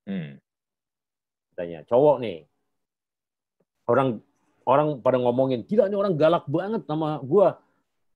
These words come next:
Speaker 2: Satu karyawan nih semua pada benci sama bos gua nih orang Jepang.
Speaker 1: Hmm.
Speaker 2: Karena galak, terkenal galak.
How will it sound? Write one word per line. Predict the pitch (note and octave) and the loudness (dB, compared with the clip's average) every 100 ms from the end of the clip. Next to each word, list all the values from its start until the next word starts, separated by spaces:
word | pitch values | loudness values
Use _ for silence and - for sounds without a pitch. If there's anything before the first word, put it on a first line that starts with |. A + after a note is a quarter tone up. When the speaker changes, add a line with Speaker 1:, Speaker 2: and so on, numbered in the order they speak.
| _ _ _ | _ _ _
Speaker 2:
Satu | - A2+ B2 | -6 -6 -2
karyawan | A#2 C3 C3 C#3+ D#3 | 0 2 4 4 2
nih | D#3+ | 0
semua | D3 C#3+ | 0 0
pada | D3+ B2 | 2 0
benci | G#2 A2+ D#3 | -2 -4 -4
sama | A#2 A2+ G2 F#2+ F#2+ | -4 -6 -8 -12 _
bos | F#2+ G#2+ | -6 -6
gua | - A2 | -2 -4
nih | G2 | -2
orang | F2+ F2+ | -8 -10
Jepang. | F2 D2 D2 _ _ | -12 -14 -16 _ _
Speaker 1:
Hmm. | - C#2+ | -18 -14
Speaker 2:
Karena | D#2 G2 | -10 -8
galak, | F2+ F#2+ G2 A2+ C3 - | -2 0 2 2 0 -2
terkenal | E2+ G2 F2+ | -12 -8 -4
galak. | G#2+ A#2 B2+ | 0 2 0